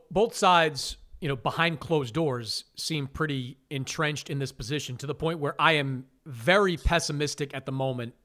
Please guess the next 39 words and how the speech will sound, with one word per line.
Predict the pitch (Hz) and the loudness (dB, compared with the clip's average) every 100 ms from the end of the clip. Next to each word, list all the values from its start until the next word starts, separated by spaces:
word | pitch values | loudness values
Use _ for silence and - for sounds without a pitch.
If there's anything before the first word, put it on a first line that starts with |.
| - | -8
that | 127 127 127 _ _ | -4 -4 -6 _ _
this | 127 139 135 | -4 -2 -2
fight | 139 135 135 | -2 -2 -2
actually | 131 - 127 | -4 -6 -10
happens. | 110 113 - 85 - - - - | -8 -8 -8 -14 -14 -14 -14 -12
Uh, | 110 - | -10 2
I | 156 | 2
don't | 160 123 180 226 | 4 4 4 4
believe, | 175 135 131 151 170 - | -2 -2 -6 -8 -12 -12
and | 127 | -8
I | |
said | 120 143 | -4 -2
this | 131 127 | -2 -6
on | 117 | -6
Tuesday, | - 185 120 107 110 - _ _ - | -6 -6 -6 -8 -10 -14 _ _ 0
that | 143 151 | 2 2
Golden | 147 151 143 | 0 -2 0
Boy | 139 135 | 0 0
would | 127 - | -2 -2
pivot | - 165 147 - | -2 0 -2 -6
to | 151 | -6
Regis | 135 156 143 - | -2 -2 -4 -6
Prograis | - 156 139 135 | -4 -2 0 0
in | 127 | 0
April. | 147 151 151 | -2 -2 -2
That | 135 147 151 _ | 2 0 0 _
is | 139 123 113 - - _ | -12 -12 -10 -12 -14 _
just, | 139 113 - - - - 170 | -12 -12 -14 -20 -20 -2 6
I | 190 | 6
think | 190 | 6
that's | 160 - | 4 4
too | - 208 | 0 0
tough | - 190 | 2 0
a | 135 | 0
fight | - 170 147 | 0 2 2
to | - | -4
just | 127 135 | -8 -8
transition | - 170 151 127 165 175 147 123 | -4 0 0 0 -2 0 -4 -6
to | 123 107 104 | -8 -10 -12